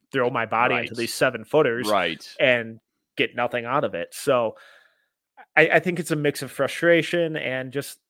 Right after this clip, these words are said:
Speaker 1: he's still twenty-two. It's, <laughs> he's really young, and we're expecting stuff from,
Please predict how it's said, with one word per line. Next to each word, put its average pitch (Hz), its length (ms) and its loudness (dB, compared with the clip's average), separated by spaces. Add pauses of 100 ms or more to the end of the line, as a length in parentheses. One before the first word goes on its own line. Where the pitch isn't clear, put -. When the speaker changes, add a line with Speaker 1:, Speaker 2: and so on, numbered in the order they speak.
(220)
Speaker 1:
he's 151 180 -8
still 156 180 -2
twenty-two. 143 460 -6 (380)
It's, - 320 -4
<laughs> 127 120 -10
he's 151 200 -6
really 156 240 0
young, 127 280 2
and 123 120 -6
we're 127 80 0
expecting 147 560 0
stuff - 280 2
from, 127 400 -4